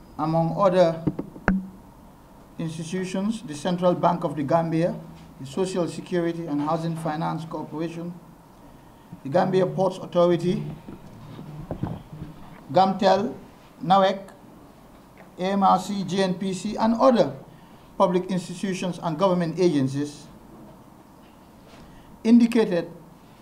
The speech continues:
that substantial funds were either directly or indirectly withdrawn,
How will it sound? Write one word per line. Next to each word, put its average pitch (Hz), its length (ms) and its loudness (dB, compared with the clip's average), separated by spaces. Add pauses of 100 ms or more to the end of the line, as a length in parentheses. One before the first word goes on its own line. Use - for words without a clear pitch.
(460)
that 180 140 4
substantial 240 720 2
funds 143 500 -2
were 175 300 0
either 233 280 4
directly 220 680 2 (260)
or 247 380 4
indirectly 180 760 4
withdrawn, 185 640 4